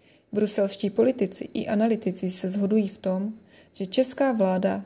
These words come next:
přebírající vedení E U od Francie, má před sebou velmi těžký úkol.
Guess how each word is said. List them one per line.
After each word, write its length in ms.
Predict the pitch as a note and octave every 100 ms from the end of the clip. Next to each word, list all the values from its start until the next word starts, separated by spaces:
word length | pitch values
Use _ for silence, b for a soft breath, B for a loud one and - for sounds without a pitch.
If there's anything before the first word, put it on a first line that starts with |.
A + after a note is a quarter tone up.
| b b b
přebírající 760 | - A3+ A3+ B3 F#3 F3 - F#3+
vedení 420 | F#3 F#3 F#3 F#3 -
E 200 | G3+ -
U 140 | F#3+
od 200 | - G3
Francie, 640 | - A3 A3 - F3+ F3+ - b b b
má 160 | G3 F#3
před 260 | F#3+ B3
sebou 320 | - F#3 F3+
velmi 340 | F3+ G3 G3 F#3
těžký 440 | F#3+ G3 - B3
úkol. 520 | A#3+ A3 F#3 F3+ F3+